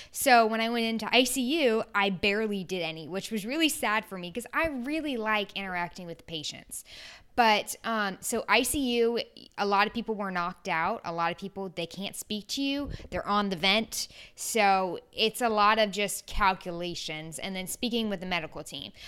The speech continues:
But general med was awesome because I got such a variety of, um, different types of patients, from cancer to G I diseases to cardiac arrest,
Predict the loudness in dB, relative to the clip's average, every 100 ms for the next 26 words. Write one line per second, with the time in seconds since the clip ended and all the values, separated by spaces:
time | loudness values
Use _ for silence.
0 | -6 -2 2 4 4 4 2 2 2 0
1 | -4 0 2 2 -2 -4 -4 -4 -4 0
2 | 2 2 0 -2 -4 -2 -2 0 2 4
3 | 4 2 -4 -10 -10 -4 -4 -4 -10 -16
4 | -16 -20 -6 0 0 0 -10 0 0 0
5 | -4 0 -2 -2 -8 -6 -8 -10 -10 -12
6 | -14 -16 -12 -12 -8 2 2 2 0 -2
7 | -2 -4 -4 -6 -2 2 4 4 0 0
8 | 0 0 0 0 -2 -4 -10 -18 -18 -6
9 | -6 -6 0 4 4 2 -2 2 10 10
10 | 10 6 -4